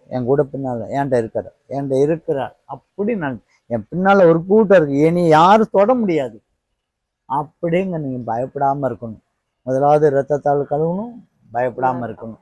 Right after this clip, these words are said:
Speaker 1: அஹ், பிசாசை எதிர்த்து நில்லுங்கள், அப்பொழுது
Speaker 2: அப்பொழுது
Speaker 1: அவன்
Speaker 2: அவன்
Speaker 1: ஓடி
Speaker 2: ஓடி
Speaker 1: போவான்.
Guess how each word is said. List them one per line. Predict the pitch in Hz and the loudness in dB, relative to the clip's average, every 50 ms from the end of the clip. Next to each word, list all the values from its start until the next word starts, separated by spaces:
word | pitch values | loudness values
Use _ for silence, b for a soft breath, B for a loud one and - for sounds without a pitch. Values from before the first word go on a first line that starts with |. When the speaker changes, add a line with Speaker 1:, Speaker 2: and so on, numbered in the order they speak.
| _ - 123 | _ -12 -10
Speaker 1:
அஹ், | 120 120 110 | -10 -8 -8
பிசாசை | 147 - - - 180 175 190 196 180 - - 208 208 214 185 | -8 -6 -2 -2 0 0 0 -2 -4 -4 -2 0 0 0 2
எதிர்த்து | 156 156 170 190 196 180 - 180 | 2 2 2 2 2 0 -2 -2
நில்லுங்கள், | 170 160 156 160 160 175 190 233 294 | -2 -2 -2 -2 0 0 2 2 2
அப்பொழுது | 302 | 2
Speaker 2:
அப்பொழுது | 196 143 - 175 165 180 202 | 0 0 0 -2 0 2 2
Speaker 1:
அவன் | 190 175 185 | 2 2 2
Speaker 2:
அவன் | 180 180 180 | 2 0 0
Speaker 1:
ஓடி | 180 - 170 175 165 | 2 2 2 2 2
Speaker 2:
ஓடி | 165 160 | 0 0
Speaker 1:
போவான். | 135 127 120 113 104 - | -2 -2 -4 -4 -8 -10